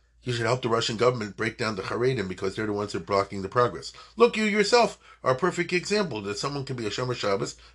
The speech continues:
and be modern." Right? And Montefiore was not the smartest guy in the block when it comes to all the Haredi stuff. And he said, "Yeah, why shouldn't you have Limudei Chol, all the rest of it?" That drove the Rabbanim crazy.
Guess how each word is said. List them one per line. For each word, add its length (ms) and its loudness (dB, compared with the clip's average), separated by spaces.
and 80 -8
be 80 4
modern." 400 2
Right? 240 0
And 100 -4
Montefiore 420 2
was 120 -4
not 200 0
the 80 -12
smartest 360 -2
guy 140 -6
in 60 -4
the 80 -2
block 260 2
when 100 -4
it 60 -10
comes 220 -8
to 80 -4
all 100 2
the 120 -2
Haredi 380 -2
stuff. 260 -4
And 140 2
he 80 4
said, 180 -2
"Yeah, 300 2
why 200 2
shouldn't 220 -2
you 60 4
have 120 4
Limudei 340 -2
Chol, 240 2
all 120 2
the 80 -4
rest 220 -2
of 100 -2
it?" 80 -12
That 180 4
drove 180 2
the 60 0
Rabbanim 380 2
crazy. 420 -2